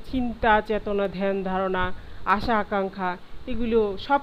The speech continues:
কিছুই আসলে রাষ্ট্রচিন্তার অন্তর্ভুক্ত। আর মানুষের এই চিন্তাধারা, ধ্যান, ধারণা, এগুলি স্থবির নয়, এগুলি হচ্ছে গতিশীল। ফলে গতিশীল সমাজের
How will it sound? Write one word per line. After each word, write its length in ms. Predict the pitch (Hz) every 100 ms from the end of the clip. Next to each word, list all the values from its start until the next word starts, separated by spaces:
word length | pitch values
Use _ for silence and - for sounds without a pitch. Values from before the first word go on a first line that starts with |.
| -
কিছুই 260 | 254 233
আসলে 360 | 202 180 202 277
রাষ্ট্রচিন্তার 680 | 214 185 185 180 180 233 381 -
অন্তর্ভুক্ত। 720 | - 180 180 156 151 147 - - - - - - - - -
আর 160 | 190 196
মানুষের 420 | 214 240 247 262
এই 140 | 247 233
চিন্তাধারা, 760 | 247 233 240 202 202 208 202 190
ধ্যান, 260 | 190 196 196
ধারণা, 500 | 185 190 190 185 180 - - -
এগুলি 280 | 220 214 220
স্থবির 440 | 220 254 262 277
নয়, 240 | 202 156 - - -
এগুলি 280 | 185 190
হচ্ছে 320 | 202 196 302 453 - 196
গতিশীল। 460 | 208 208 - 175 - - - - - - -
ফলে 340 | 208 185 226 403 - - - -
গতিশীল 560 | 233 277 320 - 311 302
সমাজের 540 | - 233 233 226 240